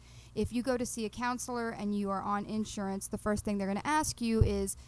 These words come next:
"Give us a diagnosis, give us a diagnosis, give us a diagnosis." And Bruce Finley and a lot of other people will tell you that if you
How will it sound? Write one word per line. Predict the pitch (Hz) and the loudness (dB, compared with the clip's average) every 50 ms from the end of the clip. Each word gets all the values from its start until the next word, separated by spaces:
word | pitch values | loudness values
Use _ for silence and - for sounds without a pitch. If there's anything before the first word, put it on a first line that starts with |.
| - - | -16 -6
"Give | - 240 220 | -6 -4 -2
us | 240 - | -2 -2
a | 240 | -2
diagnosis, | 214 226 214 214 208 220 220 220 202 - 190 165 - | 0 0 0 0 0 0 0 0 0 -2 -4 -6 -4
give | - 226 214 214 | -2 -2 -2 -2
us | 220 - | -4 -4
a | 214 | -4
diagnosis, | 208 208 208 202 202 208 208 202 196 - 185 175 - | -2 -2 -2 -2 0 0 0 -2 -2 -4 -6 -6 -4
give | - 220 208 | -4 -4 -2
us | 214 - - | -2 -4 -4
a | |
diagnosis." | 170 208 196 190 185 202 202 185 185 - - 180 - - - - - - - - - - - - | -2 -2 -2 -2 0 0 0 0 -2 -4 -6 -10 -10 -10 -12 -12 -14 -16 -20 -20 -20 -20 -12 -6
And | - 214 208 208 202 202 208 202 | -2 0 0 0 0 -2 -2 -2
Bruce | - 226 233 226 - | 0 0 0 0 0
Finley | - - 285 294 294 269 247 233 220 214 220 214 - - - - | 0 2 2 2 4 2 2 2 2 0 0 -2 -6 -12 -18 -8
and | - 208 214 220 220 - - 226 | 0 2 4 4 2 0 -2 -2
a | |
lot | 214 214 214 208 | 0 2 2 2
of | 214 214 | 2 0
other | 226 233 | 8 10
people | 226 - 311 - 285 262 233 | 10 10 10 8 4 2 2
will | 226 226 | 0 -2
tell | - 294 339 330 | -2 -2 0 0
you | 302 247 233 226 | 0 0 0 0
that | 208 220 214 208 - - - | 2 2 2 0 0 -4 0
if | - 220 214 - - | 0 0 0 0 0
you | 214 214 208 208 208 202 202 202 196 202 | 0 0 2 2 2 2 0 0 -2 -4